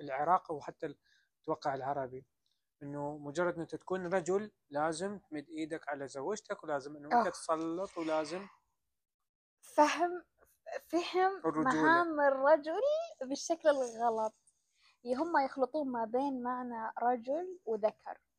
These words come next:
Speaker 2: للأسف يعني.
Speaker 1: الرجولة اللي عندهم لازم إنه أنت تكون متسلط على مرتك،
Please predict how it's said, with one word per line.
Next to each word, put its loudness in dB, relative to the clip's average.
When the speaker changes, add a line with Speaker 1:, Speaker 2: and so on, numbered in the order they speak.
Speaker 2:
للأسف -10
يعني. -12
Speaker 1:
الرجولة -4
اللي -4
عندهم -6
لازم -6
إنه -16
أنت -20
تكون -12
متسلط -12
على -10
مرتك، -4